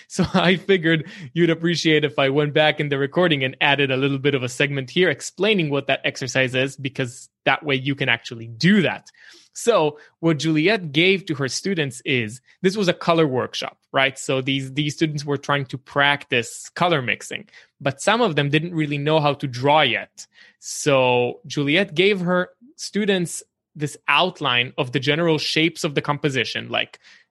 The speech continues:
wi-, they were painting a figure. And so there were the outlines of the figure, the features inside of the face, where's the shoulder, where's the hand,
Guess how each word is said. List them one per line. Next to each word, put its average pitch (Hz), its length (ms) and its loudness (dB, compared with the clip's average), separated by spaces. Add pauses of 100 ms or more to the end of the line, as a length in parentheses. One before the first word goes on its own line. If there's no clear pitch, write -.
(180)
wi-, 147 240 -2
they 143 120 2
were 131 120 -4
painting 127 320 -6
a 131 60 -12
figure. 202 580 2 (300)
And 143 160 -2
so 135 420 2
there 127 160 0
were 120 140 -8
the 131 220 -12
outlines 151 580 2
of 143 120 0
the 156 80 0
figure, 147 720 2
the 135 140 -4
features 147 880 -4 (100)
inside 156 320 0
of 156 60 0
the 156 80 -4
face, 143 540 2
where's 113 240 -8
the 170 80 0
shoulder, 160 520 2
where's 135 260 0
the 147 100 2
hand, 143 260 0